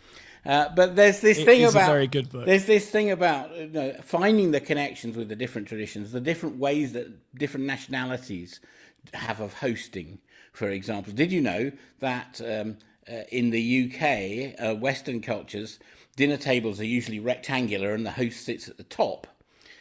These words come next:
Speaker 1: uh, looking at the door so they can see who's coming in? But in, uh, Asian Chinese cultures, the tables are round. Uh, and if you go to any Chinese restaurant, you'll see what I'm talking about. And the host traditionally sits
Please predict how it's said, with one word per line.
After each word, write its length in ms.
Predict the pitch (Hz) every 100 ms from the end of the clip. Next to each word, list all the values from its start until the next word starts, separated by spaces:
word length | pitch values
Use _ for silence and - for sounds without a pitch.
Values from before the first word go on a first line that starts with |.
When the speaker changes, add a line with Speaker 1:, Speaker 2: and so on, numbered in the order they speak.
| _
Speaker 1:
uh, 180 | 110 107
looking 320 | 123 190 170 110
at 120 | 113
the 80 | 101
door 400 | 101 85 107 123
so 220 | 139 120
they 140 | 120
can 160 | 123 120
see 260 | - 113
who's 200 | 107 104
coming 300 | - 120 104
in? 300 | 170 113 82 - _ _ _ - -
But 180 | 127 143
in, 360 | 143 127 123
uh, 500 | 120 120 117 117 113 -
Asian 360 | 170 165 135 120
Chinese 380 | 160 156 254
cultures, 540 | 262 127 95 92 123 - - - -
the 60 |
tables 360 | 123 160 139 110
are 60 | 110
round. 580 | 170 143 82 120 190 - _ _ _ _ _ - _ 117
Uh, 60 | 123 123 123 -
and 320 | 131 127 123
if 120 | 110
you 60 | 117
go 100 | 127
to 180 | 127 165
any 200 | 196 208
Chinese 440 | - 151 131 117
restaurant, 380 | 120 107 101 104
you'll 160 | 104 104
see 140 | 101
what 120 | 92
I'm 120 | 95
talking 300 | 90 98 95
about. 180 | 85 110 - - -
And 180 | 135 139
the 100 | 131
host 280 | 226 226
traditionally 400 | - 165 160 160
sits 420 | 151 175 151 -